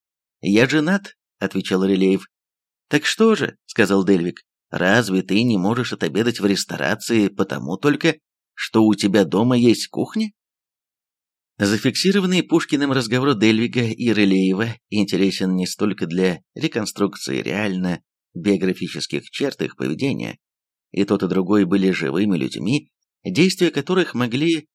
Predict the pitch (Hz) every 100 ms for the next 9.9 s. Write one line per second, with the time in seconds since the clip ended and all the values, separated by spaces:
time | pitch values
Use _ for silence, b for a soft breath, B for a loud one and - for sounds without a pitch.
0 | - 160 151 113 139 135 135 - 101 151
1 | 135 - - 123 78 107 92 - 82 104
2 | - 95 95 92 _ _ _ - 98 87
3 | 104 101 82 95 95 95 92 92 92 92
4 | 95 - 87 - 160 - 147 _ _ -
5 | 117 117 190 180 156 156 120 156 139 -
6 | 127 120 113 92 76 78 76 _ _ _
7 | _ _ _ _ - 196 180 156 151 151
8 | 147 135 127 127 113 107 104 110 104 -
9 | - 92 85 85 135 135 73 50